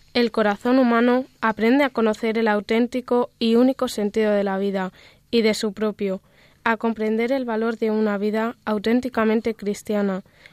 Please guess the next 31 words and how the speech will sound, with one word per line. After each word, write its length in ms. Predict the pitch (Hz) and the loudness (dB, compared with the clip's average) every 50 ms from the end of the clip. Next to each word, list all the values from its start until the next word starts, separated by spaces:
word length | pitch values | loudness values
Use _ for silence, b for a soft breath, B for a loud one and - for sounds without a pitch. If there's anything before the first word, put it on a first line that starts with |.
| b b | b b
a 120 | - 208 | -4 -2
permanecer 640 | 208 - 214 202 208 214 214 214 208 208 - 240 240 262 | -2 -2 -2 0 0 2 2 0 0 -2 -4 -4 -2 -2
alejado 540 | 254 247 220 214 - 233 233 233 247 247 | -2 -2 -4 -4 -4 -2 -2 0 0 0
de 160 | 226 214 208 208 | 0 0 -2 -4
ciertas 460 | - - 233 226 - - 247 240 - | -4 -4 -4 -2 -2 -6 -6 -6 -6
perversiones 680 | - 220 202 202 202 202 - - - 220 214 226 226 214 | -6 -6 -4 -4 -4 -4 -4 -4 -2 0 0 0 0 -2
del 160 | 208 202 202 | -4 -6 -4
corazón, 600 | - 202 196 196 196 - - 214 202 196 208 _ b b b b b b b b b b | -4 -4 -4 -4 -4 -4 -4 -2 -2 -2 -4 _ b b b b b b b b b b
a 120 | - 220 220 | 2 4 4
unir 320 | 220 226 233 247 269 285 | 6 6 6 6 6 4
al 160 | 302 269 247 | 2 2 2
am-, 140 | 226 208 208 - _ - | 0 0 -2 -4 _ -4
el 140 | 220 220 214 | -2 0 2
amor 280 | 208 208 214 226 233 | 2 2 2 2 0
filial 520 | - - 247 226 220 220 220 220 240 233 - _ _ | -2 -2 0 2 2 2 2 2 0 -2 -6 _ _
a 140 | - 214 214 | -4 -2 0
Dios 280 | 208 233 240 254 - - | 2 2 2 0 -2 -2
con 160 | - 240 220 | -2 0 0
el 100 | 208 202 | 0 0
amor 280 | 196 196 202 208 208 | 0 0 0 0 0
al 160 | 202 190 190 - | -2 -2 -4 -6
prójimo. 560 | - 202 202 202 - - 190 190 185 185 196 _ b b b b b b b b b b | -4 -4 -4 -4 -4 -6 -6 -4 -6 -6 -8 _ b b b b b b b b b b
De 180 | 220 214 214 220 | -2 -2 0 -2
este 260 | 240 - - 269 240 | -2 -2 -2 0 0
modo, 360 | 233 233 233 240 226 240 262 302 _ _ _ _ _ _ | 2 2 2 0 0 -2 -4 -6 _ _ _ _ _ _
y 200 | - - 226 233 | -2 0 2 2
esta 280 | 233 254 - - 269 247 | 2 0 -2 -4 -4 -2
es 120 | 226 - | -2 -2
la 120 | 226 208 202 | -2 -2 0
verdadera 560 | 208 208 202 208 202 202 214 233 220 220 208 | 0 -2 -2 -2 -2 0 0 0 0 -2 -2
reparación 760 | 202 196 190 - 196 190 196 196 - - 233 220 214 208 | -2 -4 -6 -6 -6 -6 -6 -6 -4 -2 0 0 0 0